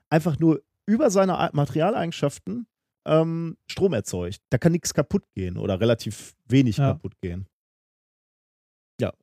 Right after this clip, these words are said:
Speaker 1: ähm, jetzt, jetzt, jetzt müssen wir uns noch a-, eben angucken, ähm, welche Materialien sind klassische thermoelektrische Materialien, womit macht man das?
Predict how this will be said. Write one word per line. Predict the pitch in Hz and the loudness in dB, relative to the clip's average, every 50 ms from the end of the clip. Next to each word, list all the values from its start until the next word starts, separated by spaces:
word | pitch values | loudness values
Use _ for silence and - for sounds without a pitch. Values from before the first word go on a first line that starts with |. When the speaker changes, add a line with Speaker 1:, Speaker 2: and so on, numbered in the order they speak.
| - | -4
Speaker 1:
ähm, | - 117 120 123 127 127 127 127 127 123 123 - _ _ _ _ _ _ _ _ _ _ - | 0 2 4 4 4 2 0 0 0 -2 -2 -6 _ _ _ _ _ _ _ _ _ _ 2
jetzt, | 147 151 - - | 2 2 4 4
jetzt, | 147 147 143 - | 4 4 4 4
jetzt | 170 165 - 180 | 2 2 2 2
müssen | 196 226 | 2 2
wir | 220 | 2
uns | 196 170 - | 2 2 2
noch | 180 165 | 2 2
a-, | 160 - | 0 0
eben | - 170 147 156 180 196 190 | -2 -2 4 4 4 4 4
angucken, | 175 190 214 - 202 190 - 196 190 185 180 175 170 175 _ _ - | 0 0 0 2 2 0 0 0 -4 -2 -2 -4 -6 -8 _ _ -12
ähm, | - 156 160 151 147 151 143 143 143 143 139 139 139 135 120 - _ _ _ | -8 -4 0 0 0 0 0 -2 -4 -4 -6 -6 -8 -10 -12 -16 _ _ _
welche | - 143 151 - 190 | 4 4 4 4 4
Materialien | 156 156 - - 196 - - 156 175 185 175 147 | 2 2 2 4 4 4 6 6 4 4 2 2
sind | 127 151 143 - | 2 0 0 0
klassische | - - 165 - - 180 - 180 156 | 2 0 2 0 -2 -6 -4 -6 -4
thermoelektrische | - - 156 151 156 156 139 139 143 - - 156 - - | 0 2 2 2 4 2 0 0 0 -2 -4 -8 -4 0
Materialien, | 131 123 117 - - 113 107 120 123 196 196 185 143 | 0 0 0 2 0 2 2 2 0 0 -2 -2 -2
womit | 131 127 123 120 | -2 -2 -2 0
macht | 113 135 - - | -2 -4 -4 -4
man | - 196 185 | -4 -4 -2
das? | 196 214 226 - - | -2 -2 -4 -4 -10